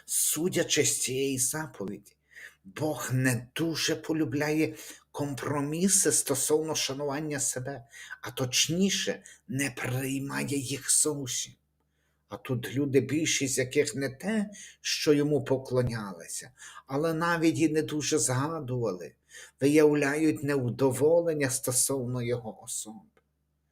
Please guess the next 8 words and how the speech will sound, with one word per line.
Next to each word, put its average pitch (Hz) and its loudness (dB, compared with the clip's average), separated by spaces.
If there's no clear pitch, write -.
Що - -2
Господь 123 -2
не 120 -2
зробив 110 0
так, 117 -4
як 117 -2
вони 101 0
хотіли, - -8